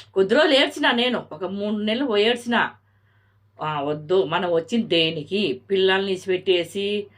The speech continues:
పిల్లల మొహం మనకు లేకుండా, మన మొహం పిల్లలు లేకుండా అని గట్టి గుండెదానం చేసుకోవాలి. ఇక్కడికి వచ్చేసరికి గుండెదానం చేసుకోవాలా,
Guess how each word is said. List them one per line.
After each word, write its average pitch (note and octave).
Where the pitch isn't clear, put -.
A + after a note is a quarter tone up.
పిల్లల G3
మొహం G3
మనకు F#3
లేకుండా, F#3
మన F3+
మొహం G3
పిల్లలు F3+
లేకుండా E3+
అని F3+
గట్టి F#3
గుండెదానం A#3
చేసుకోవాలి. A3+
ఇక్కడికి G3
వచ్చేసరికి A3+
గుండెదానం A3+
చేసుకోవాలా, E3+